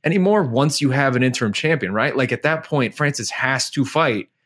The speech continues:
the interim champion unless we're gonna do the Colby Covington, Tony Ferguson thing where we're just gonna strip an interim, uh, 'cause we found something more fun and, and bigger to do. Like,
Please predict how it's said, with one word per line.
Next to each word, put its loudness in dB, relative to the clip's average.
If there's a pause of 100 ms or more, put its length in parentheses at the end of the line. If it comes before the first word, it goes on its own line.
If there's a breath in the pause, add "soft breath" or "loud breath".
(140)
the -2
interim 0
champion 0
unless -2
we're -2
gonna 2
do 4
the 4
Colby 0
Covington, -2
Tony -2
Ferguson -2
thing -4
where -2
we're 2
just -2
gonna 0
strip 0
an 0
interim, 2 (400 loud breath)
uh, 0
'cause 0
we 4
found 2
something 0
more 2
fun 2
and, 2
and 0
bigger 2
to 0
do. -2
Like, -2